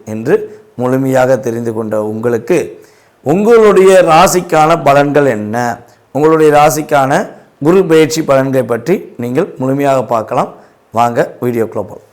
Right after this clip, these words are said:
கன்னி ராசி நேயர்களுக்கான இரண்டாயிரத்தி இருபத்தைந்தாம் ஆண்டு நடைபெறுகின்ற குரு பெயர்ச்சி பலன்களை பற்றி பார்க்க போறோம். நம்மளுடைய கன்னி ராசி நேயர்களுக்கு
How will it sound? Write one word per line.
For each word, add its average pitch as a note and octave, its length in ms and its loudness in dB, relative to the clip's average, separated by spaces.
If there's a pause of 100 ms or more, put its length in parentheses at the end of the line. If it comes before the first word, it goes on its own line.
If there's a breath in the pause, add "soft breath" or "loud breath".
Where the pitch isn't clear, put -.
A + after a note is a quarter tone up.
(920)
கன்னி C4 500 2
ராசி G#3 440 4
நேயர்களுக்கான F3+ 960 4 (720)
இரண்டாயிரத்தி G#3 640 4
இருபத்தைந்தாம் F3 640 2
ஆண்டு D#3 280 4
நடைபெறுகின்ற E3 1080 2
குரு F3+ 220 2
பெயர்ச்சி F3 520 0
பலன்களை D#3 480 0
பற்றி C#3+ 340 -4
பார்க்க C#3 300 0
போறோம். C#3 300 -4 (1120 soft breath)
நம்மளுடைய E3+ 420 2
கன்னி F#3 320 2
ராசி F#3 340 4
நேயர்களுக்கு E3 760 0